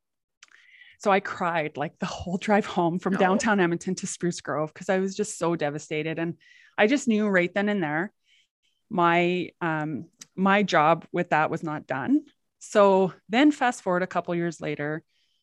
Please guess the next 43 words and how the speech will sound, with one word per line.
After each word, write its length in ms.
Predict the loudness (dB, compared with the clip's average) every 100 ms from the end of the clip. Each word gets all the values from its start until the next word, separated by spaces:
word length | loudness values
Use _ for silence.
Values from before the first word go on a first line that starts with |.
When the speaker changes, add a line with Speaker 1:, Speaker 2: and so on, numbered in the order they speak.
| _
Speaker 1:
when 140 | -6 -4
I 60 |
decided 460 | -2 -2 0 2 0
to 80 | 0
do 160 | 0
the 80 | -2
store, 500 | -4 -4 -4 -6 -8 -16 _ _
I 120 | -2
was 200 | 0 -2
like, 420 | -2 -4 -6 -14 _ _ -14
I 80 | -6
kinda 240 | -2 -2
s-, 200 | -2 -10 -12
like, 260 | -12 -12
left 180 | -14 -12
this 120 | -14
part 240 | -12 -12 -10
out 180 | -12 -12
about 200 | -12 -12
the 60 |
store 220 | -12 -10
a 40 | -10
little 160 | -10
while 120 | -10 -8
ago, 180 | -8
but 240 | -4 -4 -6 -16 -20 -20 _
I 100 | -4
was 160 | -2 0
like, 220 | -2 -2 0
"I'm 180 | 2
gonna 220 | 2 -2 -2
blog 440 | -2 -4 -4 -8 -14 _ _ _ _ _
and 140 | -6 0
interview 400 | 0 2 2 2
women 360 | 4 2 0 -2
and 180 | -2
write 300 | 0 0 -2 _ -2
out 340 | 0 0 -6 -18 _ _ _ -8
the 180 | -2 2
interview 380 | 2 2 0
in 60 | 2
a 20 |
blog." 380 | 4 2 2 -2